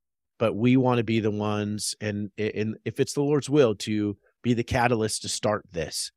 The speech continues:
So join us, audience, join us at the Faithful Agent Conference, certainly. Join us on that Facebook group.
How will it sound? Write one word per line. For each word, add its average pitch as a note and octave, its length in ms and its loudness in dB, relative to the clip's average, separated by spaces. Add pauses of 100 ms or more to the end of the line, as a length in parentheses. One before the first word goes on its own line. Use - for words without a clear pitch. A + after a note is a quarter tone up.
(140)
So A2+ 400 2
join C3+ 360 2
us, D3+ 240 0
audience, D3+ 480 -2
join D3+ 340 -2
us F3 160 -2
at D3+ 120 0
the C3 80 -6
Faithful B2+ 280 -2
Agent G#2+ 300 -4
Conference, C#3+ 540 -2
certainly. A2+ 560 0
Join C#3+ 240 0
us F3+ 140 0
on B2+ 100 2
that F#2+ 160 -4
Facebook E3 460 -2
group. C#3+ 340 -4